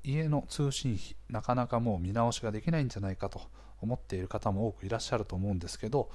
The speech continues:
そもそもこの光回線を乗り換える際の基本的な考え方、あとは乗り換えをすることによってどこが変わるのかについて今回解説をしていきたいと思います。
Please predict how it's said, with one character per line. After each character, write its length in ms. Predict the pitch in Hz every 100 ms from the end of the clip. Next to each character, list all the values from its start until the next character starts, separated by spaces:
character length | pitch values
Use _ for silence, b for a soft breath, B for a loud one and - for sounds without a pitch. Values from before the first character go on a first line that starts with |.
| B B
そ 160 | - 170
も 80 |
そ 120 | 143 85
も 100 | 76
こ 120 | 95
の 100 | 92
光 380 | - - 123 131
回 220 | 127 110
線 260 | - 87
を 220 | 123 123 B B -
乗 80 | 101
り 100 | 127
換 180 | 120
え 20 | 101
る 80 |
際 200 | - 85
の 60 | 80
基 100 | -
本 240 | - 175 160
的 220 | 156 151
な 100 | 139
考 140 | 175 131 117
え 100 | 113
方、 260 | 107 107 - - - -
あ 100 | 139
と 140 | -
は 180 | 92 120 B B B -
乗 80 | 104
り 80 | 147
換 140 | 147
え 40 | 143
を 60 |
す 140 | 135 135
る 60 |
こ 100 | 135
と 120 | 147 117
に 60 |
よ 60 | 87
っ 20 |
て 220 | - 110
ど 140 | 101 147
こ 160 | 220
が 120 | 127 -
変 160 | 101
わ 80 | 101
る 100 | 104
の 100 | 90
か 180 | 85 - B B B B B
に 100 | 120
つ 140 | - 127
い 80 |
て 160 | - 151
今 180 | 139 120
回 120 | 90
解 200 | - 117
説 280 | - 104 113
を 100 | 156
し 100 | -
て 120 | 120
い 20 |
き 80 | -
た 100 | 107
い 40 |
と 80 | 98
思 100 | 92
い 40 | 92
ま 120 | -
す。 140 | -